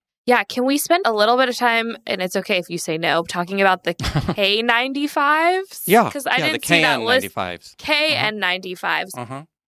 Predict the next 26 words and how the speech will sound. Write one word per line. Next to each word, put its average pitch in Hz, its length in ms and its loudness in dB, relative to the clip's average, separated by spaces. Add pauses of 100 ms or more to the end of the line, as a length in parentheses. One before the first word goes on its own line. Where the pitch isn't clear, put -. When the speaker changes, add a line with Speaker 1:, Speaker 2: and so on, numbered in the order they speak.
(120)
Speaker 1:
Those 277 320 0
are 339 80 0
more 247 260 4
available 214 440 2
at, 190 120 2
like, 180 220 -2
hardware 247 520 2
stores 208 1120 4
and 202 240 0
more 247 300 4
for 214 180 0
public 180 460 -2
use, 165 260 -6
it - 100 -6
seems 180 280 -6
like. 170 180 -2
Like, 165 180 -4
we 202 160 0
bought 185 240 2
some 175 240 -4
recently 170 400 -4
on 151 140 -4
Amazon. 165 680 -2 (360)
Are 202 100 4
Speaker 2:
Mm-hmm. 214 80 4
Speaker 1:
they 180 540 2